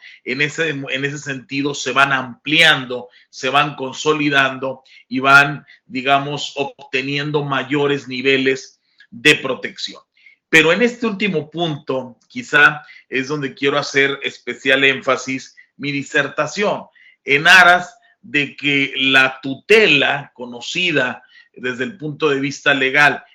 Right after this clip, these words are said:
es decir, la protección, el amparo que debe, eh, producirse por parte del Estado,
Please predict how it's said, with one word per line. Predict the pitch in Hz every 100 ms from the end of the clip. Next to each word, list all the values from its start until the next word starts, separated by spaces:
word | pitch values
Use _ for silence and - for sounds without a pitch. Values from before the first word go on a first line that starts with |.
| -
es | 131
decir, | 151 147 151 135 -
la | 127 135 -
protección, | 139 131 - 104 - - 160 185 143 107 _ _
el | - 127 127
amparo | 127 127 110 - 180 156 123 107 _ _ _ _
que | - 131
debe, | 151 156 165 165 131
eh, | 123 123 127 131 117
producirse | - 139 131 131 170 160 - 131
por | - 117 -
parte | 151 151 - 123
del | 156 135
Estado, | - - 139 135 139